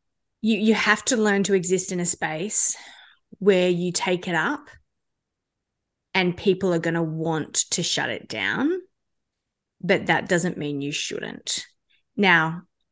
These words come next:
it also doesn't mean you should be shoving it in people's faces and expecting people to like it. That's not what it's about either. But when you're in your authenticity and people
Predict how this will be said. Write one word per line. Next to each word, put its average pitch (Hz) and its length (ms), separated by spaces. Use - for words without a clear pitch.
it - 140
also 170 560
doesn't 165 300
mean 165 180
you 156 100
should 165 200
be 156 120
shoving 170 520
it - 80
in 156 100
people's - 380
faces 175 1040
and 160 560
expecting - 840
people 170 300
to - 140
like 185 400
it. 120 260
That's 175 380
not 170 200
what 160 140
it's - 180
about 139 360
either. 185 540
But 180 240
when 220 240
you're 262 160
in 202 200
your 180 140
authenticity 165 1160
and 175 220
people 185 720